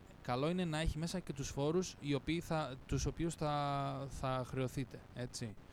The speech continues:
Ε, ού-, ούτως ώστε να βγει μέσα από το εισιτήριο ο φόρος και να μην μπει μέσα ο, αυτός που το οργανώνει. Από το να αντι-, τέλος πάντων, ναι. Πρέπει να έχει και κα-, κάποιο κέρδος, ρε παιδί μου. Λοιπόν,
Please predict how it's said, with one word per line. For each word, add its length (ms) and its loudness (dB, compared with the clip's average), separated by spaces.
Ε, 360 -2
ού-, 200 0
ούτως 240 2
ώστε 180 -2
να 120 4
βγει 420 2
μέσα 220 2
από 80 -4
το 60 -2
εισιτήριο 520 0
ο 80 0
φόρος 520 -4
και 100 -4
να 280 -2
μην 140 0
μπει 240 0
μέσα 320 -2
ο, 280 -4
αυτός 340 -4
που 80 0
το 100 0
οργανώνει. 520 -4
Από 180 -6
το 120 0
να 140 -2
αντι-, 420 -4
τέλος 200 6
πάντων, 220 0
ναι. 180 0
Πρέπει 200 6
να 100 4
έχει 520 2
και 320 0
κα-, 180 2
κάποιο 480 4
κέρδος, 380 2
ρε 80 -2
παιδί 220 -6
μου. 180 -4
Λοιπόν, 280 -2